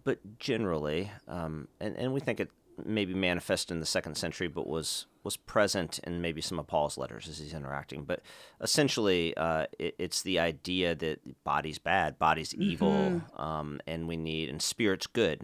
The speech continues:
Speaker 1: and we
Speaker 2: Mm-hmm.
Speaker 1: need to escape our bodies. And
Speaker 2: Yes.
Speaker 1: it led to heresies about Jesus, and, and, but I think it also led to a very,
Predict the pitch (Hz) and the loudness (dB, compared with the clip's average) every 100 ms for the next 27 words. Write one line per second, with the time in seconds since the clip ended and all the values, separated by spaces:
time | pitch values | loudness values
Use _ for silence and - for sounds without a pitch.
0 | - 190 82 85 87 85 - - 80 - | -4 -2 0 0 0 0 -2 -2 0 0
1 | - 98 92 85 90 78 76 78 80 80 | 0 0 0 4 2 4 2 2 2 0
2 | 80 80 - 76 - 170 160 151 - 151 | -2 -2 -4 -6 -6 -4 -4 -4 6 8
3 | 127 98 104 95 - 80 80 71 57 98 | 10 8 6 6 2 -2 -4 -6 -4 -4
4 | 110 107 104 101 95 - 73 71 60 - | -2 2 4 4 2 0 -2 -2 -6 -6
5 | 80 78 98 104 120 98 - 101 - 107 | -4 0 2 2 2 2 4 4 4 0
6 | 87 82 80 87 80 69 80 78 78 76 | 2 2 2 0 -2 0 0 2 2 -2